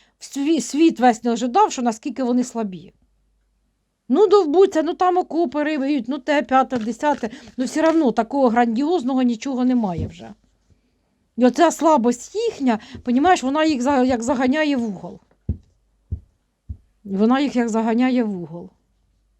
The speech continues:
Понімаєш? Да.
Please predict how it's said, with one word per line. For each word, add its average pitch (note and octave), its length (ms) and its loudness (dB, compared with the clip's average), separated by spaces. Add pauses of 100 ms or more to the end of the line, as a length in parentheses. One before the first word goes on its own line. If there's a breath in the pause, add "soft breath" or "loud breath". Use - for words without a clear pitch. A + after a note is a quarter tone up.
(1800)
Понімаєш? G3+ 880 -4 (1300)
Да. F#3+ 540 -4